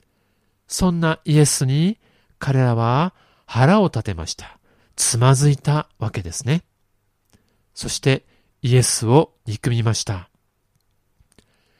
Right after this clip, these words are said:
自分たちがないがしろにされたと感じたからです。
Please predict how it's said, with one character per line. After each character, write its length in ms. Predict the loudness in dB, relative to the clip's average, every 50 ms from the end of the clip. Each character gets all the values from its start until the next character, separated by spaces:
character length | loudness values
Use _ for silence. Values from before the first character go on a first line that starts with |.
| _ _ _ _ _ -8
自 180 | -2 0 2 2
分 180 | 2 2 2
た 140 | 0 0 0
ち 140 | 0 0 0
が 240 | 2 2 0 0 _ _ _ _ _ _ _ _ 0
な 180 | 4 6 6
い 140 | 8 6 6
が 160 | 6 4 2
し 160 | 2 2 2
ろ 120 | 4 4 4
に 140 | 4 2 0
さ 160 | 0 0 2
れ 140 | 2 2 2
た 160 | 2 0 0
と 400 | 2 0 0 0 -2 -6 -8 -8
感 220 | -4 -2 -2 0 0
じ 100 | -2 -2
た 80 | -2
か 140 | -2 -2 -4
ら 80 | -4 -4
で 100 | -6 -8
す。 300 | -10 -10 -10 -12 -16